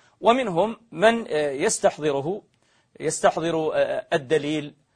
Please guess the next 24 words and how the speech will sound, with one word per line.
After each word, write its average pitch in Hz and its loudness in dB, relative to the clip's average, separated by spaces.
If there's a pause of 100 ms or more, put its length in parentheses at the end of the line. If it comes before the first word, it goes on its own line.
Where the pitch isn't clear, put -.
(300)
ويستظهره. 131 -2 (720)
آه، 139 0
هذا، 240 6
آه، 147 0
الحقيقة 165 0
الأدب، 151 2
آه، 131 2
مما 175 2
يخل 147 -2
به 131 -6
كثير 117 -8
م-، 123 -10
من 127 -10
طلاب 127 -2
العلم، 135 -4
فتجد 143 -10
أنه 123 -10 (220)
قد 139 -6
يبدأ 151 2 (500)
بمتون 165 -2
العلم 147 -2 (100)
قبل، 165 4
آه، 127 0
البدء 139 -2